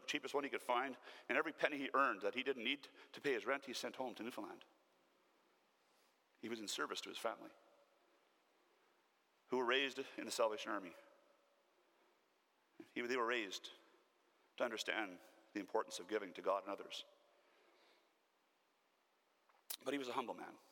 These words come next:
He married my mother. They were in love. A very beautiful couple.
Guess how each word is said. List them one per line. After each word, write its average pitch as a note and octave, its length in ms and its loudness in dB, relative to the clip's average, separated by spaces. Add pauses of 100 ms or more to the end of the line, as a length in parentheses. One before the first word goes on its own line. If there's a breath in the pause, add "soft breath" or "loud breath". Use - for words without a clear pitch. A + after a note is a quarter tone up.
(1040 loud breath)
He A2 60 -2
married B2+ 240 6
my B2 80 4
mother. B2 340 4 (1200 loud breath)
They F2+ 80 -2
were G2+ 120 0
in G#2 100 -2
love. A#2+ 300 2 (2250 loud breath)
A G2+ 40 -12
very A2+ 260 2 (600 loud breath)
beautiful G#2 240 -4
couple. G2+ 360 -4